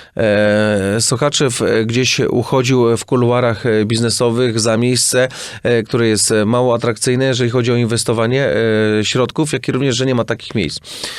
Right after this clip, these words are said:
E, natomiast, e, udało mi się tutaj z naczelnikami, e, znaleźć takie miejsca. Może niekoniecznie to są, e, działki miejskie, natomiast to są również działki spółek i grunty prywatne.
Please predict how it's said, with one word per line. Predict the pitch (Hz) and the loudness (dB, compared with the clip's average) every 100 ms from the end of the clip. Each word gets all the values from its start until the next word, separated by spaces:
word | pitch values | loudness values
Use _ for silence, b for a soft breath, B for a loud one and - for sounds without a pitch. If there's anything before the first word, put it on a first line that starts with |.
| B | B
E, | - 123 | -2 0
natomiast, | 123 127 127 113 - | 0 0 0 0 0
e, | 120 | 0
udało | 120 123 127 | 2 2 2
mi | 127 120 | 2 0
się | - 120 | 0 0
tutaj | 120 117 110 | 0 0 0
z | 107 113 113 107 113 | 0 0 2 2 2
naczelnikami, | 117 - 120 113 120 117 113 | 0 0 0 0 0 0 2
e, | 107 107 104 | 2 2 0
znaleźć | 101 123 110 | 0 0 -2
takie | 113 110 | -2 -2
miejsca. | 104 92 - 113 B B 147 | 0 0 -2 -4 B B -4
Może | 175 185 | 0 0
niekoniecznie | 175 156 147 - 147 | 0 0 0 -2 -2
to | 131 | -2
są, | 135 127 | -2 0
e, | 120 117 113 110 107 107 | 2 2 2 2 2 0
działki | 107 127 120 - 107 101 | 0 0 0 0 0 0
miejskie, | 123 113 98 - 120 | 2 2 0 -2 -2
natomiast | 131 123 123 117 | -2 -2 -2 -2
to | 123 | -2
są | 123 | -2
również | 113 117 | 0 0
działki | 113 110 - | 0 -2 -2
spółek | 104 131 131 135 | -4 0 0 0
i | 120 | -2
grunty | 120 120 113 | -2 -2 -2
prywatne. | 107 98 92 - 113 | 0 0 -2 -2 -4